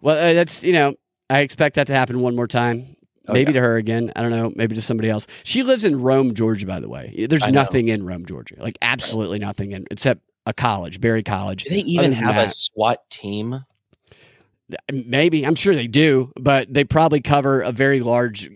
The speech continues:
Speaker 1: area there because there's just not much. There's a lot of open fields in Rome, Georgia. All right.
Speaker 2: Hmm.
Speaker 1: Moving on to the next story. I keep hearing this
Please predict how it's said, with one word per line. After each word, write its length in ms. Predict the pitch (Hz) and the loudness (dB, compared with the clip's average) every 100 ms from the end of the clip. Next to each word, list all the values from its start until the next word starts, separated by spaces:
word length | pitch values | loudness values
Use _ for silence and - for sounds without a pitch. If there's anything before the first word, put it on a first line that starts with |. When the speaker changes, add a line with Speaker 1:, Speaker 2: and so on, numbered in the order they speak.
| - | -4
Speaker 1:
area 300 | 127 120 113 | -2 0 -2
there 200 | 104 101 | -4 -8
because 220 | 107 123 | -6 -6
there's 140 | 120 123 | -2 -2
just 180 | 151 | 2
not 240 | 143 139 127 | 4 4 4
much. 360 | 131 110 - | 2 2 -2
There's 100 | 110 | -6
a 60 | 120 | 0
lot 140 | 139 | 0
of 120 | 135 117 | 0 0
open 260 | 131 127 | 0 -2
fields 540 | - 131 123 107 - - - - - | -2 0 0 -2 -8 -16 -20 -20 -8
in 160 | 123 117 | -4 -2
Rome, 240 | 123 113 | 0 0
Georgia. 420 | 107 113 101 87 - - - - _ _ - | -2 -4 -4 -10 -14 -20 -20 -20 _ _ -2
All 100 | 190 | 0
right. 140 | 143 | 0
Speaker 2:
Hmm. 1300 | 113 _ _ _ _ _ _ _ _ _ _ _ - | -2 _ _ _ _ _ _ _ _ _ _ _ -2
Speaker 1:
Moving 300 | 269 320 285 | 2 4 4
on 400 | 190 165 156 165 - _ _ _ _ _ - | 4 4 2 -2 -8 _ _ _ _ _ -6
to 100 | 190 | -2
the 60 | |
next 220 | 196 196 - | 2 2 0
story. 240 | 156 147 | 0 2
I 80 | 214 | 0
keep 240 | 320 - | -2 -6
hearing 500 | 226 220 185 170 165 - _ _ _ _ _ _ | -2 0 2 0 -4 -10 _ _ _ _ _ _
this 300 | 143 170 - | -2 0 0